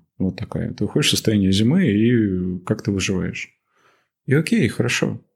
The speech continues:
И здесь вопрос в том, что ты не можешь себе сказать: «Так, я пойду отдохну месяц».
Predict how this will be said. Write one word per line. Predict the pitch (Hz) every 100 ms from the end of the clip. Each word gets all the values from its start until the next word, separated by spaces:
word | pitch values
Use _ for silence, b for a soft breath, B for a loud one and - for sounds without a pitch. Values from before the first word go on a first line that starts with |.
| -
И | 120
здесь | 120 165 185
вопрос | 123 147 147 - - -
в |
том, | 156 185
что | -
ты | -
не | 135
можешь | 147 135
себе | - 98
сказать: | - 104 95
«Так, | 131 127
я |
пойду | - 123 117
отдохну | 110 110 - 117
месяц». | 196 247 117 -